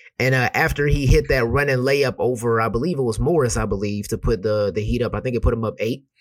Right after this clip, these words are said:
Um, when they called the, when the Lakers called a timeout, he said something to Bron and A D and to look at his bench and said, um, "They in trouble."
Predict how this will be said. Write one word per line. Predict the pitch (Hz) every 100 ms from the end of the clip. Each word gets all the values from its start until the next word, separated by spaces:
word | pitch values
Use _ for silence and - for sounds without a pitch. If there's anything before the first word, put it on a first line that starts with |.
| _ _ _ _ - - -
Um, | 151 151 147 143 135 127
when | 143
they | 143
called | 151 156
the, | 143
when | 139
the | 131
Lakers | 151 156 135
called | 151 139
a |
timeout, | - 156 139 143 135 110
he | 151
said | - 165 131
something | - 214 214 208
to | - 147
Bron | 147 165 165 156
and | 147 165 160
A | 147 160
D | 123 147 131
and | 110 120
to |
look | 135 131
at | 117
his | 156 139
bench | 113 131 123
and | 117
said, | 110 131 123 117 113
um, | - 120 120 110 107 104
"They | 123 135
in | 120
trouble." | 123 85 85